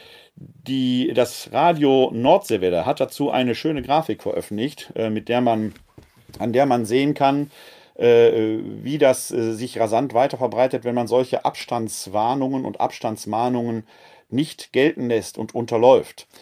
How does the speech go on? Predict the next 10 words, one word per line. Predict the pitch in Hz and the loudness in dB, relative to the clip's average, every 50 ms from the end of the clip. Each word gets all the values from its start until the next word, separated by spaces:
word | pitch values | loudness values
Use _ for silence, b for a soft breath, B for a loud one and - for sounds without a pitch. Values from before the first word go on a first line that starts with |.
| B B - | B B -8
Ihr | - 110 | -8 -8
könnt | - - 135 151 175 - - 117 | -2 -2 -2 -2 -2 0 2 2
dort | 117 117 - | 2 2 2
oben | - 127 127 127 127 117 | 2 2 2 2 0 -2
sehen, | 98 120 151 151 127 107 87 71 67 65 - - _ | -2 0 0 0 0 0 -4 -6 -12 -16 -20 -20 _
wie | - 95 98 117 123 120 | -18 -14 -10 -8 -6 -6
schnell | - - - - 123 147 170 185 190 180 | -6 -8 -8 -4 -2 0 2 2 2 0
sich | 127 110 107 101 - | -2 -6 -8 -8 -4
das | - 107 107 - - - | -4 -4 -4 -4 -6 -6
verbreitet | - 104 90 87 87 101 104 104 101 98 - 139 156 156 - | -6 -6 -4 -2 -2 0 0 0 0 0 -2 -4 -4 -4 -6